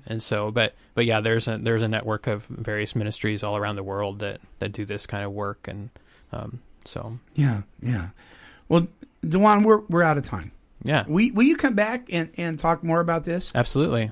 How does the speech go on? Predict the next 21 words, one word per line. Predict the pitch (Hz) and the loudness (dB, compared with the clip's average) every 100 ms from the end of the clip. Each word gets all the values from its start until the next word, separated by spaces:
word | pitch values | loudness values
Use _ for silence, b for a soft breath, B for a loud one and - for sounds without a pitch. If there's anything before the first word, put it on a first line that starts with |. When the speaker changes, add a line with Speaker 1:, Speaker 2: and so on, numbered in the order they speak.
| - | 0
Speaker 2:
Uh, | 160 156 | 2 2
I'd | 170 | 2
love | 175 170 | 2 2
to | 160 | 2
have | 156 | 0
you | 143 | 0
back | 147 147 143 | 0 0 -2
in | |
a | 139 | -4
couple | 135 131 127 | -2 -2 0
of | |
months | 135 131 123 - | 0 0 -2 -4
and, | 135 127 | -4 -4
and | 131 139 | -4 -2
maybe | 139 139 | -2 -2
we'll | 135 139 - 135 | -2 -2 -4 -6
kind | 147 143 | -4 -4
of | |
see | - | -4
where | 143 143 | -4 -4
your, | 135 | -4